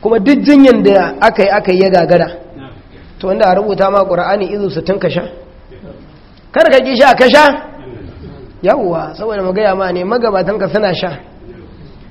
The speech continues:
Duk wanda ya ce kar a sha ɗin ma, ya ce a sha. Yawwa, mun yadda ne, saboda haka Qur'ani izu sittin idan ka sha shi, to, duk abin da yake damun ka, Allah zai warkar da kai.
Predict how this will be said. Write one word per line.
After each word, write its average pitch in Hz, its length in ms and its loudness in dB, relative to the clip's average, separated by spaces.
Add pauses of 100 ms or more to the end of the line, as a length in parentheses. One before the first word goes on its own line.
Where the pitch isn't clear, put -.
(100)
Duk 247 200 -6
wanda 208 200 -4
ya 208 100 -2
ce 214 140 -6
kar 208 160 -2
a 190 120 -2
sha 190 140 0
ɗin 202 140 -6
ma, 185 120 -4
ya 196 180 0
ce 220 140 -4
a 170 120 -4
sha. 165 180 -6 (1080)
Yawwa, 170 320 0
mun 214 240 -2
yadda 180 240 -2
ne, 175 140 -2
saboda 185 320 -2
haka 185 180 0
Qur'ani 180 480 -4
izu 196 200 -4
sittin 185 300 -6
idan 175 240 -2
ka 180 120 0
sha 180 200 0
shi, - 180 -6 (1000)
to, 175 160 -8
duk 190 260 2 (160)
abin 202 320 2
da 180 120 2
yake 180 220 0
damun 180 260 2
ka, 175 160 -2
Allah 175 180 0
zai 165 100 0
warkar 156 340 -2
da 147 80 -12
kai. - 140 -20